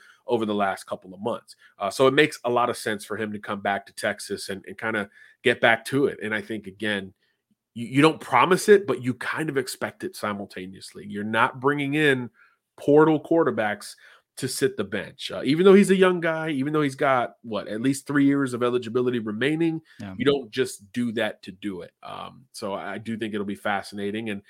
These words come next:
Speaker 1: and let the chips fall where they may through this battle. That is, again, the nature of the sport, 'cause guess what? There's gonna be another wave of portal entries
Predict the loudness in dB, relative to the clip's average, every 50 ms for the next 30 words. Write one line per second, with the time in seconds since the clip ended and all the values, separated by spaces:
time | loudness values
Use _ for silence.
0 | -20 -20 _ _ _ -8 -2 0 0 2 0 2 4 4 4 4 4 0 2 4
1 | 4 2 4 2 2 2 2 2 2 0 0 -2 -4 -2 -2 -4 -4 -4 -6 -6
2 | -6 -6 -8 -8 -6 -6 -4 -2 0 0 -2 -2 -6 -8 -4 -2 0 0 0 -2
3 | -4 -6 -6 -4 -4 -4 -4 -4 -6 -6 -4 -4 -4 -6 -6 -8 -12 -12 -14 -10
4 | -6 -2 -2 -2 -2 -4 -8 -4 -2 0 -2 0 0 0 0 0 0 -2 _ _
5 | _ _ _ _ _ _ _ -18 -14 -10 -4 -2 0 0 0 0 -2 0 0 0
6 | 2 2 2 2 0 -2 -4 -6 -10 -12 _ -2 -2 0 0 0 -2 -2 -6 -8
7 | -8 -8 -8 -8 -8 -12 -16